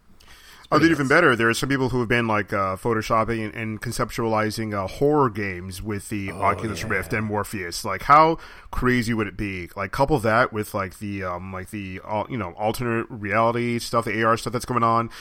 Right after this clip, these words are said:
Speaker 2: So, so,
Speaker 1: Yeah.
Speaker 2: so imagine, like, uh, you know, your apartment is mapped out, and, you know, you put on the Oculus Rift or the Morpheus, and you're playing a horror game.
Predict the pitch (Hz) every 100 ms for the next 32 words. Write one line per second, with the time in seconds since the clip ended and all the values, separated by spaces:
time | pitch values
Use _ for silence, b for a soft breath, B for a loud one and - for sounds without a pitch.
0 | B - 147 131 - 135 147 135 143 151
1 | 170 180 165 120 113 113 107 104 120 110
2 | 104 104 - 131 117 107 104 110 107 101
3 | 110 101 92 - 104 101 98 117 110 104
4 | - 117 110 104 110 123 113 113 110 101
5 | 104 110 113 113 110 - 107 104 - 113
6 | 98 - 127 123 101 90 85